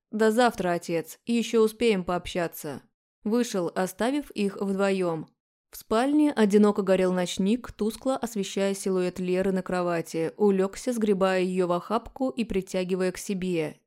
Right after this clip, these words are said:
Теплая, нежная, сладко пахнущая, моя. Впервые спал с ней в одной постели и даже от этого получал удовольствие. Она повернулась во сне, уткнувшись носом мне куда-то в грудь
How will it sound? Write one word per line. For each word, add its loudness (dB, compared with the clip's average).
Теплая, -2
нежная, 6
сладко -2
пахнущая, -4
моя. 2
Впервые 2
спал -2
с -10
ней 6
в 2
одной 2
постели 0
и -2
даже 4
от 0
этого 2
получал 0
удовольствие. 0
Она 4
повернулась 0
во 0
сне, 2
уткнувшись -2
носом 0
мне -2
куда-то -2
в -8
грудь 0